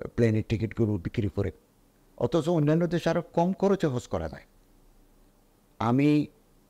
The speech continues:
এম, কালকে দায়িত্ব নেব, আমি আরো ফাইলপত্র দেখব কি ব্যাপার। কোনো অন্যায় সিন্ডিকেট যদি থাকে, আমরা এটা ভেঙে দেওয়ার জন্য সচেষ্ট হব এবং,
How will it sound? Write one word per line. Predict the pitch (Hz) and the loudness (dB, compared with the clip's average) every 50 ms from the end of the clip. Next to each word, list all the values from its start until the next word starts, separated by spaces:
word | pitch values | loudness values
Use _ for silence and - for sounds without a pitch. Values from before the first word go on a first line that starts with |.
| _ _ _ - | _ _ _ -2
এম, | - 101 98 95 92 95 95 85 85 82 80 76 71 - - - - - - - - - | 0 0 2 2 2 2 2 0 0 0 -2 -2 -4 -6 -6 -8 -10 -10 -12 -12 -6 -2
কালকে | 98 110 104 120 | 0 0 2 2
দায়িত্ব | 117 123 120 - - 123 | 2 0 0 0 -2 -2
নেব, | 113 110 107 95 123 | -2 0 0 0 2
আমি | 151 147 117 113 120 123 | 2 2 2 2 0 -2
আরো | 113 107 110 113 117 117 101 - - - - | -2 -2 0 0 2 0 0 -2 -4 -4 -2
ফাইলপত্র | 117 110 101 - 98 110 - - - 98 95 92 | 0 0 0 -2 -4 -6 -6 -4 -2 0 0 0
দেখব | 92 87 101 92 85 92 101 120 113 110 - - | 0 0 -2 -2 -2 0 0 0 0 0 -2 -2
কি | - 120 107 | -2 -2 0
ব্যাপার। | 87 95 90 85 - 92 107 - - - _ _ _ _ _ _ _ _ _ _ _ _ - | 2 2 2 2 0 0 -2 -2 -4 -10 _ _ _ _ _ _ _ _ _ _ _ _ 0
কোনো | 120 123 131 135 135 139 135 123 - - _ _ _ _ _ - | 2 2 2 2 2 0 -2 -4 -6 -10 _ _ _ _ _ -2
অন্যায় | 117 120 120 127 131 147 175 196 | 0 2 2 4 4 4 4 2
সিন্ডিকেট | - - 180 170 151 135 147 123 143 143 135 - - | 2 2 2 2 2 2 0 0 0 0 -2 -4 -4
যদি | 123 139 131 101 123 | -4 -2 -2 -2 -2
থাকে, | 117 - 110 117 - 117 90 - - - _ _ _ _ _ _ _ | -2 -4 -4 -4 -2 -4 -6 -6 -8 -18 _ _ _ _ _ _ _
আমরা | - - 117 113 120 | -4 -2 0 2 2
এটা | 101 113 | 2 0
ভেঙে | 87 107 113 101 104 | 0 0 0 0 0
দেওয়ার | - 101 92 85 82 | 0 0 0 0 0
জন্য | - 90 87 85 85 92 - - - _ _ - | 0 0 2 2 0 -2 -4 -10 -20 _ _ -8
সচেষ্ট | - - 113 98 - 98 - - 113 | -2 0 0 0 0 -2 -2 0 0
হব | 98 90 90 92 131 175 202 - - _ _ _ _ _ _ _ _ _ | 2 2 2 2 2 0 0 -2 -8 _ _ _ _ _ _ _ _ _
এবং, | - 107 101 110 113 110 113 110 110 107 | -2 -2 0 2 2 2 2 2 0 -2